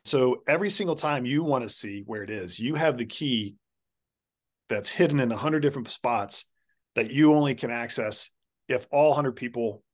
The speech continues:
agree that you have the receipt that points to it, and we'll show you the map again.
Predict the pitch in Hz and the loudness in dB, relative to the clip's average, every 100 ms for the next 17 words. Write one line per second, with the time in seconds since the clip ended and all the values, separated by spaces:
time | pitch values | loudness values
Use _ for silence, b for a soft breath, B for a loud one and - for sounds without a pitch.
0 | - 113 127 131 110 117 110 113 107 110 | -8 -2 0 0 0 -2 0 0 -2 -8
1 | 104 - 113 107 _ 107 - 107 95 - | -4 -2 -2 -8 _ -8 -6 -8 -6 -6
2 | 95 80 110 107 - 127 104 98 98 95 | -8 -10 -8 -2 0 0 -4 -8 -8 -8
3 | 90 80 85 69 | -10 -12 -12 -12